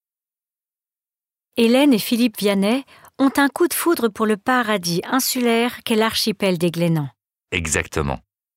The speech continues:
Speaker 2: L'archipel des Glénans leur a semblé le cadre idéal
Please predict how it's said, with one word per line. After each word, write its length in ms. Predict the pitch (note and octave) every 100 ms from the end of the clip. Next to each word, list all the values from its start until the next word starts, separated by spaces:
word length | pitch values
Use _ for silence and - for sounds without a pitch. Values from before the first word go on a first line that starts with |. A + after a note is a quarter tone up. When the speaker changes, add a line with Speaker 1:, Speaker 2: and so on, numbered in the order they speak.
| _ _ _ E2+
Speaker 2:
L'archipel 640 | E2+ - F#2+ G#2+ G#2+ D#2+
des 200 | C2+ C#2+
Glénans 480 | B1 D2+ D#2+ F#2 A2
leur 240 | E2 D2 C#2+
a 60 |
semblé 420 | - E2+ D#2+ F#2+
le 120 | F2+ D2+
cadre 360 | - E2 D#2+
idéal 560 | E2+ D2 D2+ F2 A#2 G#2+